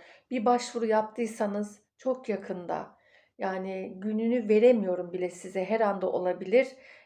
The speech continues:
E, görüşmeye çağrılacaksınız ya da ille de iş başvurusu demiyorum. Bu iş başvurusuysa zaten,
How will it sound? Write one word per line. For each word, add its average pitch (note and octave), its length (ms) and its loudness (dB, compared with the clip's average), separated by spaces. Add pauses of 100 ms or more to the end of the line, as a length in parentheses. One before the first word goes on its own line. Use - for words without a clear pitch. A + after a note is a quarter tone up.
E, G3 560 -4 (1160)
görüşmeye B3 580 2
çağrılacaksınız F3+ 960 -4
ya A3+ 120 4
da A3 80 4
ille A#3+ 400 4
de B3 240 8 (380)
iş B3 260 -8
başvurusu A#3 560 -4
demiyorum. F#3+ 460 4
Bu A3 80 -4
iş - 280 -8
başvurusuysa G#3+ 720 -2
zaten, A3+ 580 0